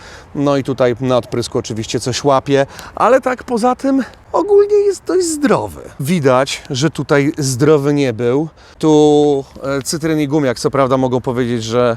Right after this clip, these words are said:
nie idzie poznać, co było robione, ale ja poznaję i wy pewnie też. Generalnie większość tych samochodów wykończyła rdza. Ich już nie ma,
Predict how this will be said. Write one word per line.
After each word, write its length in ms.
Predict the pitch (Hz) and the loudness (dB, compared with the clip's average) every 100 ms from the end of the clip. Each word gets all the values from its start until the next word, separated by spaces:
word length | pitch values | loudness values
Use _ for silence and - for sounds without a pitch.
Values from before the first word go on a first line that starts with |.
| 135 | 0
nie 160 | 147 | 2
idzie 160 | 143 143 | 2 2
poznać, 280 | 147 139 - | 2 0 0
co 140 | 143 | -2
było 260 | 123 139 135 | 0 2 2
robione, 580 | 127 131 143 147 151 151 | 2 2 2 4 2 2
ale 680 | 135 131 131 131 131 131 120 - - - - | 0 0 2 2 2 2 -2 -6 -16 -16 -8
ja 140 | 139 131 | -4 -4
poznaję 580 | 117 123 127 127 123 - | -4 -2 2 4 4 2
i 100 | 113 | -4
wy 120 | 107 | -6
pewnie 300 | 107 92 92 | -6 -6 -8
też. 340 | - 69 - - - | -10 -12 -14 -16 -14
Generalnie 720 | 131 180 190 202 196 180 156 | -2 0 2 2 2 2 0
większość 480 | 135 165 175 170 139 | 0 -2 -2 -6 -6
tych 120 | 147 | -6
samochodów 880 | - 151 143 143 139 143 139 - - 120 | -4 -2 0 0 2 4 2 -2 -12 -8
wykończyła 720 | 113 139 143 135 139 127 123 | -6 -2 -2 -2 0 0 0
rdza. 460 | 107 135 131 135 - - - - | 0 2 2 0 -4 -20 -20 -4
Ich 200 | 160 160 | -2 0
już 220 | 147 - | -2 -2
nie 160 | 139 139 | 0 0
ma, 300 | 135 127 | 2 2